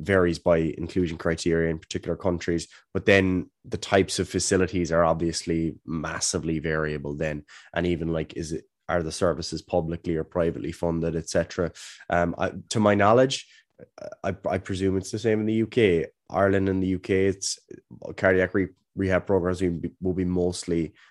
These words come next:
publicly funded at the moment, as in, by virtue of being an inpatient, people are referred to the programs. Is that right?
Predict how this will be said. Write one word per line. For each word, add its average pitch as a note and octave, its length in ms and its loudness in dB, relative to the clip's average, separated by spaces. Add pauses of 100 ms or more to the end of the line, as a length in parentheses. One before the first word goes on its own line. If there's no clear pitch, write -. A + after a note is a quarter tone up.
(180)
publicly F2 420 0
funded E2+ 360 -2
at D#2+ 120 -4
the F2 60 -8
moment, D#2+ 400 -4
as D#2 160 -4
in, D#2+ 240 -2
by E2+ 200 2
virtue E2+ 360 -2
of E2 140 -4
being E2+ 180 0
an E2 60 0
inpatient, E2 580 -4
people E2 240 -6
are D2+ 60 -4
referred D#2 340 -4
to - 80 -16
the D2 100 -8
programs. D2 600 -8 (280)
Is - 80 -12
that F2 120 2
right? F#2+ 260 0